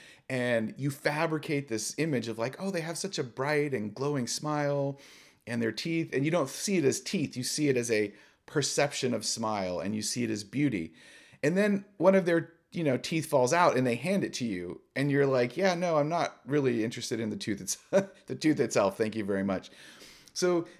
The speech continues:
these anatomical and elemental meditations are designed to disrupt these stereotypical fabrications we have about reality being a particular way. We're not just longing for things. We are creating the longing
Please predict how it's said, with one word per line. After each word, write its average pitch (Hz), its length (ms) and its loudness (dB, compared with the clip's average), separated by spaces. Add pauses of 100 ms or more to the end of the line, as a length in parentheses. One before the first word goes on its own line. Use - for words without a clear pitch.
these 180 500 -2
anatomical 160 800 0
and 120 140 -4
elemental 123 520 0
meditations 101 600 -4
are 98 80 -6
designed 104 440 -6
to 104 40 -8
disrupt 104 960 -6
these 107 220 -6
stereotypical 123 1200 -2
fabrications 101 760 -6
we 107 120 -6
have 90 340 -8 (520)
about 101 400 -4
reality 107 540 -4
being 107 400 -8
a 110 60 -8
particular 98 520 -10
way. 80 380 -8 (640)
We're 117 120 -2
not 156 260 0
just 165 240 -4
longing 113 840 -2 (480)
for 104 280 -2
things. 80 540 -8 (320)
We 123 180 -2
are 120 140 2
creating 110 760 -4
the 90 80 -8
longing 82 560 -12